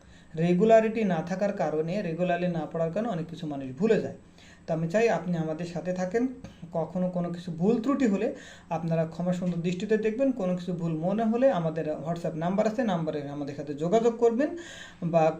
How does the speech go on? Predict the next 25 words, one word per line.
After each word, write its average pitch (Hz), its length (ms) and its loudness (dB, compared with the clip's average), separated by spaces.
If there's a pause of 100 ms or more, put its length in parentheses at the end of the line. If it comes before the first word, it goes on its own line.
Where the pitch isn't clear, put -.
হুম, 175 200 2
কোনো 180 220 2
কিছু 180 280 -2
যদি 170 240 -2
রেফারেন্স 226 440 6
পান 269 160 2
সেই 202 200 0
রেফারেন্সটা 175 520 2
দিবেন, 247 300 2
তাহলে 180 180 2
আমরা 160 220 0
সেটাকে 156 320 -6
নিজেকে 170 340 -2
আপডেট 165 320 0
করে 214 140 2
নিতে 220 180 2
পারবো। 240 200 2
আর 269 60 6
আমরা 185 220 2
পেলে 170 220 0
তো 165 100 -2
আমরা 156 140 -2
ভিডিও 151 260 -2
আকারে 135 240 -4
দিয়ে 123 200 -8